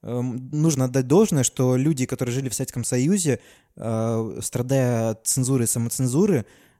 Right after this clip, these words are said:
э, создавали, ну, не ш-, не то чтобы, ну, и шедевры создавали, и создавали просто крутой контент, который, э, сейчас, возможно, не такой смешной, как был тогда, но он крутой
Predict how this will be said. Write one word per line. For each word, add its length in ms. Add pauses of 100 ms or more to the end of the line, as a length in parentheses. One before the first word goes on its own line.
(100)
э, 300
создавали, 800 (120)
ну, 380
не 260
ш-, 160
не 140
то 100
чтобы, 280
ну, 100
и 140
шедевры 420
создавали, 460
и 80
создавали 360
просто 280
крутой 280
контент, 480
который, 480 (640)
э, 560
сейчас, 340
возможно, 360
не 100
такой 240
смешной, 380
как 240
был 280
тогда, 540 (460)
но 240
он 160
крутой 440